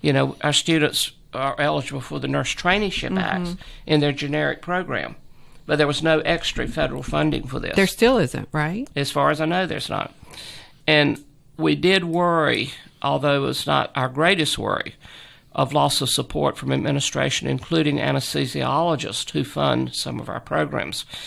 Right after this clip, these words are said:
Speaker 1: Now, it was very interesting as we moved through this. I learned something that really surprised me. I found that some of the anesthesiologists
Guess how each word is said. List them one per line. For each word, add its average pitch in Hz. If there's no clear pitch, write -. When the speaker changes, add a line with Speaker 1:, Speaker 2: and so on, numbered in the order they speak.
Speaker 1:
Now, 143
it -
was 143
very 202
interesting 139
as 139
we 147
moved 143
through 165
this. 120
I 139
learned 151
something -
that 135
really 196
surprised 185
me. 113
I 156
found 190
that 147
some 190
of 196
the 175
anesthesiologists 156